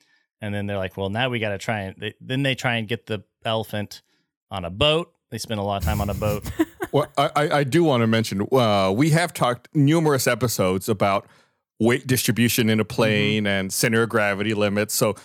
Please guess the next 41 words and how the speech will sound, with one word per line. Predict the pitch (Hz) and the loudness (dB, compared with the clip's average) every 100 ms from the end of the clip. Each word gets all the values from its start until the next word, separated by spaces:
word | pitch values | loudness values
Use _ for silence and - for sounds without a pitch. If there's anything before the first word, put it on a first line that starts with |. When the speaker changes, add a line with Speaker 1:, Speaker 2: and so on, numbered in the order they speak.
| _ _ | _ _
Speaker 3:
yeah, | 151 196 113 | 0 2 0
you | 107 | 0
know, | 110 104 | 2 2
uh, | 101 101 98 - | 4 2 0 0
uh, | 110 98 90 90 - _ _ | 2 2 0 -4 -12 _ _
a, | 113 107 | -2 0
a | 120 | 2
multi-thousand, | 131 147 - 127 123 117 117 117 | 2 2 0 0 0 0 0 0
a, | 110 - | -2 -2
a | 139 | 0
couple | 160 156 131 | 2 2 0
of | |
ton | - 123 123 | 2 0 0
elephant | 123 120 120 113 - - - | 0 -2 -2 -6 -10 -14 0
moving | 127 143 139 131 | 2 4 2 4
around | 113 113 117 110 | 4 4 2 0
in | 107 | -2
a | |
plane | 101 113 104 | -2 -2 0
and | 101 95 | 0 -2
changing | - 113 98 104 | 0 0 0 -2
the | 101 95 92 | 2 2 2
weight | 92 107 | 2 0
limits | 98 92 90 | 0 -2 0
would | 117 120 | 0 2
be | 113 104 98 - _ - | 0 -2 -4 -12 _ -2
a | 107 | -2
huge | 98 113 107 - | 2 2 2 0
problem. | 110 95 90 95 - _ - | 0 0 -2 -8 -14 _ 0
Speaker 2:
Well, | |
I | 285 | 0
have | - | -2
a | |
question. | - 220 226 202 175 | 0 0 2 -2 2
Would | 196 254 | 2 2
that, | 381 - - | -2 -4 -4
the | 185 | 0
size | 208 214 190 240 | 2 2 2 2
of | 190 | 2
that | 160 - | 0 -2
plane | - 165 160 151 143 143 | -4 -2 -2 -4 -6 -8